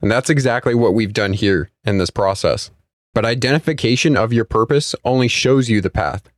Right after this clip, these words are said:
It's now your choice to take the journey on that path. And there have been dozens and even thousands of people that have taken this path before you. In fact, this journey is archetypical, which means it's happened over and over and over again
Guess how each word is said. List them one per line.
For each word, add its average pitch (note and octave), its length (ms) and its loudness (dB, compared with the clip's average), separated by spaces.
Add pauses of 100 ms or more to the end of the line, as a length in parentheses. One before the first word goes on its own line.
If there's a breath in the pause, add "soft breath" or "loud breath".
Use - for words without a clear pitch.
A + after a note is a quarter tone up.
(320)
It's A2 180 -2
now C3+ 200 2
your C#3+ 320 4
choice A2+ 560 -2
to A#2+ 100 0
take B2 300 -2
the A#2 80 -2
journey A#2 380 0
on A2+ 240 0
that F#2+ 180 -2
path. - 360 -4 (440)
And F#2 100 0
there G#2+ 120 2
have B2 160 0
been A#2+ 180 0
dozens B2+ 500 2
and G#2+ 140 0
even A2+ 240 0
thousands A#2+ 560 0
of F#2 140 -2
people F#2 480 0
that F#2+ 180 0
have A2+ 140 0
taken C3 340 0
this A2 140 0
path G#2 340 -4
before G#2+ 320 0
you. E2 280 -2 (420)
In G#2+ 120 0
fact, C#3 380 -2
this C3+ 200 0
journey C3 520 0
is A2 140 -4
archetypical, C3 800 -4 (480)
which - 200 -6
means A#2+ 280 0
it's A2+ 160 0
happened B2 360 0
over A#2+ 300 2
and G#2 100 2
over A2 280 2
and G2+ 120 0
over G#2+ 260 2
again F2 380 -2